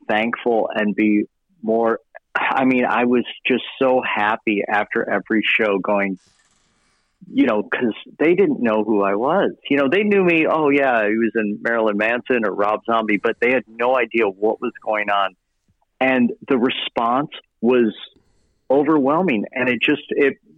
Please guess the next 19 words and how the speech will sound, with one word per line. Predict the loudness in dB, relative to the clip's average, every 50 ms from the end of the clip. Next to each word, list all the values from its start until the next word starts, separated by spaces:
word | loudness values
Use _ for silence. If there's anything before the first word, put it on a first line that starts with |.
| -6 -2
sometimes | -2 0 0 0 0 0 0 2
brought | 2 2 0 2 0
tears | 0 2 2 2 0 0
to | 0
my | 0 0 0 0
eyes. | -2 -4 -4 -2 0
I | 0 0
mean, | 0 -2 -2 0
I | -2 -2
couldn't | -2 0 0 0 2 2 2
believe | 2 2 2 2 2 0
it. | 0 0
I | 0 0 0
was | 0 -2 -2 _ -4 -2
so, | 0 2 2 0 -2 _ -6
and | -4 -2 -2 0
I | -2 -2 -4 _ _ -20 -20 _ _ _ _ -4
thank | -2 -2 0 -2 -2 -4 -6 _ _ _ _ _ _ _ -2
everyone | 0 0 0 2 0 0 0 0 -2 -2 -2